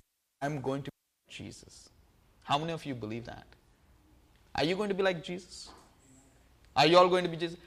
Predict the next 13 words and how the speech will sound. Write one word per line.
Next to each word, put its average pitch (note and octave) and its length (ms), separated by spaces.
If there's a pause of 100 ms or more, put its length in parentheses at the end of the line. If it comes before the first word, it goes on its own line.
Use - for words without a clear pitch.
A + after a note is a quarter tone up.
(100)
However G3+ 420
messed F3+ 260
up F3 140
your F3 120
life D#3+ 300
is E3+ 120
today. C#4 340 (1500)
You E3+ 120
know A3+ 100
why? A3 500 (2250)
Because A2 220
God A#2+ 180
s-, - 160